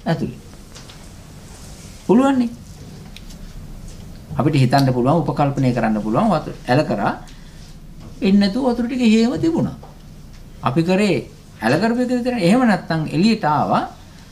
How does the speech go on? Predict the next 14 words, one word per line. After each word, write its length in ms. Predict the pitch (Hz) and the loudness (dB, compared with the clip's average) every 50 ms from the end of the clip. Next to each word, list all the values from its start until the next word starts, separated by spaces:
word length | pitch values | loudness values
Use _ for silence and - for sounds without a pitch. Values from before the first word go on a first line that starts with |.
| - - - - - - - | -20 -20 -20 -20 -18 -10 -4
භාගයක් 680 | 208 202 233 151 196 226 240 240 247 254 247 254 - - | 0 2 4 4 6 4 4 4 4 2 2 2 0 0
එළියට 280 | 208 208 208 202 196 | 2 2 2 2 2
ඇවිල්ලා 260 | 202 202 240 311 277 | 0 0 2 2 2
හොරෙන් 260 | 233 208 208 220 220 214 | 2 4 4 4 4 4
බලන්නා 400 | 208 202 202 196 190 190 190 190 | 4 4 4 2 2 2 2 2
වගේ 240 | 208 262 302 302 285 269 269 277 330 349 - - - - - - | 2 0 0 0 -2 -2 -4 -6 -10 -12 -14 -16 -18 -18 -12 -8
ටිකක් 240 | - 180 185 208 254 240 240 | -4 0 2 2 2 2 2
වෙලා 180 | - 233 247 | 2 0 2
නිකන් 240 | 294 277 - 196 135 | 2 2 2 2 0
ඉන්නවා. 180 | 101 139 - - - - - - - - - - - - - - - - | 0 -4 -8 -12 -16 -20 -20 -20 -20 -20 -20 -20 -20 -20 -20 -20 -20 -2
එහෙමත් 380 | - 165 196 240 277 262 262 | 2 4 6 6 4 2 2
වෙන්න 200 | - 254 247 247 | 2 2 2 4
පුළුවන් 320 | 220 247 226 226 220 220 214 | 2 2 2 2 0 0 -2
නේ. 120 | 196 190 | -4 -6